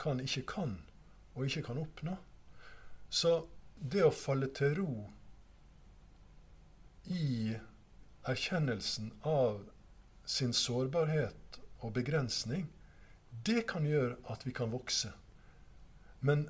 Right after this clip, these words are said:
det å aldri erkjenne vår egen svakhet, det gjør at vi minker som mennesker. Og det er en interessant anekdote. En fyr som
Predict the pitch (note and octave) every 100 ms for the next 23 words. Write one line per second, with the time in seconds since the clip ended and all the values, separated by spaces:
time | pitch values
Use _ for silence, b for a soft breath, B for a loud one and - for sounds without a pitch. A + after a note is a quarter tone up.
0 | - - - - - D#3+ E3+ - C3+ D#3+
1 | D3 C3 - - E3+ A#2 G#2 G#2 B2 C3
2 | C#3+ C3 - F3 B2+ - B2 F3+ - -
3 | - - - - - - - - A#2 E3+
4 | C#3 E3+ C#3 G#2+ - A#2+ B2 A#2+ - A2+
5 | A#2 D3 - - A3 A3+ - - A2 G2+
6 | G2+ G2+ - - - B B B B -
7 | C#3 G#3+ G3+ E3 - C#3 - - G3+ D#3+
8 | C#3+ C#3+ - D3+ F#3 - D#3+ F3 D#3+ -
9 | F3 - D3 B2+